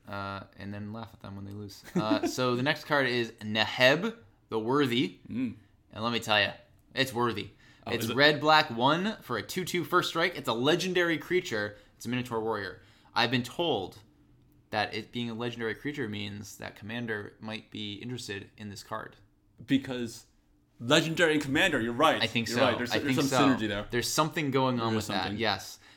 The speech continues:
Speaker 1: Uh, it has first strike, and it gives other Minotaurs first strike. As long as you have one or fewer cards in hand,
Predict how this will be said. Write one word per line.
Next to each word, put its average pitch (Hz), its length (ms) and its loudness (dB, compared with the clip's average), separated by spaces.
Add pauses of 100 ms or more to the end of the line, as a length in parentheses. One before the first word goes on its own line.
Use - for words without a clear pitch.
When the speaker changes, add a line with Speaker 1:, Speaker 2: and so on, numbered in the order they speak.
(140)
Speaker 1:
Uh, 107 160 2
it 107 100 -4
has 147 260 2
first 170 260 -2
strike, 120 320 -2
and 120 100 -4
it 110 120 -6
gives 117 260 -2
other 127 160 0
Minotaurs 123 500 -2
first 101 220 -10
strike. 101 320 -6 (380)
As 113 120 -4
long 151 140 0
as 170 80 -4
you 175 80 0
have 120 160 -2
one 135 220 -2
or 180 80 -2
fewer 160 300 -4
cards 131 280 -2
in 123 80 -4
hand, 104 520 -8